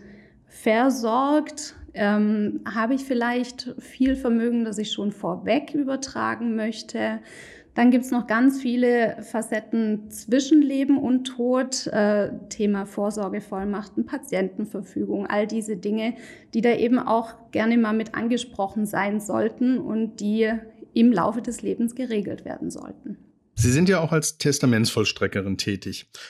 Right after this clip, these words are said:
Speaker 2: Können Sie sich da in diesem Zusammenhang mal an, an einen Sachverhalt, an eine Begebenheit erinnern, wo Sie gesagt haben, „Och Leute,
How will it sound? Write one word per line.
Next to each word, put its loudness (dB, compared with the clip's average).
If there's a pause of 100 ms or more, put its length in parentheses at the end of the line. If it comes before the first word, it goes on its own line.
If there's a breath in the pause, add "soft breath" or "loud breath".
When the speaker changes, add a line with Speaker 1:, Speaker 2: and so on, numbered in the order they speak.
Speaker 2:
Können 4
Sie 6
sich 2
da 2
in 0
diesem 2
Zusammenhang 0
mal 0
an, -2
an 2
einen 2
Sachverhalt, 2
an 4
eine 2
Begebenheit 2
erinnern, 2 (220 loud breath)
wo 2
Sie 2
gesagt 2
haben, 0
„Och -8
Leute, 2